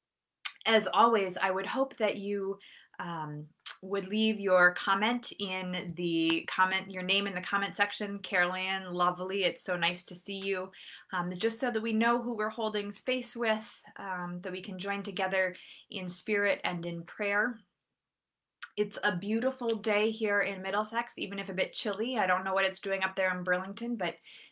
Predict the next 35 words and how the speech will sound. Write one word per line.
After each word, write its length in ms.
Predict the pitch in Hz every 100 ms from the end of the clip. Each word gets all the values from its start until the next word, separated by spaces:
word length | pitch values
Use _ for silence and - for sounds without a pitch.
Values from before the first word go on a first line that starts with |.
| -
maybe 260 | 190 190 196
your 180 | 190
spirit 400 | 185 - 196 190
is 180 | 190 185
feeling 320 | - 190 185
a 80 | 180
little 180 | 175 175
bit 160 | 170 -
springy 480 | - 190 185 190
as 240 | 170 175 175
mine 500 | 175 165 170 175 175
is. 520 | 170 175 185 262 - - - - - _
And, 460 | 180 175 170 170 - -
uh, 360 | 170 170 160 151
if 160 | - 180
that's 300 | 180 185 -
the 100 | 180
case, 520 | - 190 240 240 - -
I'm 280 | 160 165 165
glad 520 | 175 180 175 180 180
for 280 | - 196 214
it, 100 | 220
and 100 | 180
I 60 |
hope 240 | 170 185 185
you 100 | 185
bring 260 | 180 180
that 240 | 180 170 165 175
joy 480 | 175 190 185 190 185
into 540 | - 214 220 214 196 185
a 100 | 185
spirit 320 | - 185 180
of 140 | 180
prayer. 320 | - 151 139 - _
So 300 | - 220 185